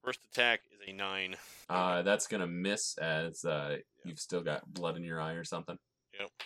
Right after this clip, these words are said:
Speaker 1: Second attack is a seventeen.
Speaker 2: Seventeen will hit, so you, uh,
Speaker 1: All right.
Speaker 2: you lob this lightning arrow into the soft, bloody flesh of the rock snake.
Speaker 1: For six damage.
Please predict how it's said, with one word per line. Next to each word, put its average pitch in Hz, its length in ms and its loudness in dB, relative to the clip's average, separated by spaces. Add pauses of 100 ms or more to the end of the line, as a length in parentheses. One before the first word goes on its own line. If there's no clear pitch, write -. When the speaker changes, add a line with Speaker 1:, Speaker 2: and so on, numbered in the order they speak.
(960)
Speaker 1:
Second 151 220 -2
attack 123 440 0 (160)
is 120 160 -6 (100)
a 101 360 -2 (180)
seventeen. 107 560 -8 (460)
Speaker 2:
Seventeen 87 560 -2
will 98 120 -4
hit, - 260 -4
so - 140 -2
you, 82 320 -4
uh, 78 240 2 (540)
Speaker 1:
All 78 80 -8
right. 69 120 -10 (840)
Speaker 2:
you 101 320 2
lob 90 380 2
this 90 400 0
lightning 90 480 0
arrow 87 340 4
into 87 760 -4 (240)
the 82 380 2
soft, 90 600 4
bloody 90 340 -2
flesh - 600 -2
of 82 240 -2
the 85 400 -4 (140)
rock 87 260 4
snake. 82 400 -4 (340)
Speaker 1:
For 110 160 -4
six - 420 -2
damage. 107 360 -6